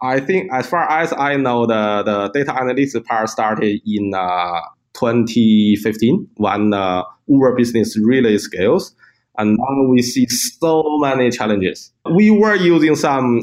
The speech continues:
enterprise, buying, uh, expensive enterprise licenses,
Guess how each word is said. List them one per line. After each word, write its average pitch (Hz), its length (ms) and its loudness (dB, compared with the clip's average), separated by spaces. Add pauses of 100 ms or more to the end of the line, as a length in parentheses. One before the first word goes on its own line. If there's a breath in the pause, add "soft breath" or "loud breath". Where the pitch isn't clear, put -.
enterprise, 135 640 0
buying, 123 400 0
uh, 107 340 -2
expensive 117 580 -2
enterprise 104 800 -4 (440)
licenses, 151 600 0